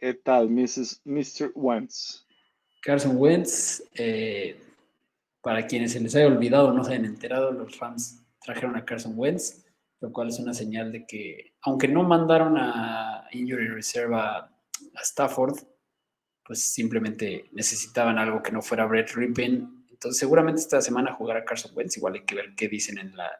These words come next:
Speaker 2: en la semana, pero yo creo que eso va a pasar, porque cuando se
Speaker 1: Sí.
Speaker 2: lastima Stafford así,
Speaker 1: No.
Speaker 2: no funciona nada.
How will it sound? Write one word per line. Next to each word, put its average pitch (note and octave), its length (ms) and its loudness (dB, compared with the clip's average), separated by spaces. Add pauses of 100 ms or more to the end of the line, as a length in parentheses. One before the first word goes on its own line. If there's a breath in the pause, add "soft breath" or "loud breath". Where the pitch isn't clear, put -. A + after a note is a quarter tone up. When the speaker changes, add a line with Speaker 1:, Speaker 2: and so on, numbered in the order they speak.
(140)
Speaker 2:
en G#2 400 -8
la F2+ 180 -6
semana, B2+ 640 0 (580)
pero A#2+ 180 4
yo E3 120 6
creo D#3+ 140 4
que E3 60 2
eso D3+ 120 6
va C#3+ 60 10
a - 60 6
pasar, A#2+ 300 2
porque - 520 -6
cuando A2+ 340 2
se E3+ 140 10
Speaker 1:
Sí. E3 180 12
Speaker 2:
lastima C#3 680 6
Stafford C3 420 4
así, D3 420 4
Speaker 1:
No. B2+ 140 0
Speaker 2:
no B2 80 0
funciona A#2 400 2
nada. G#2+ 580 -2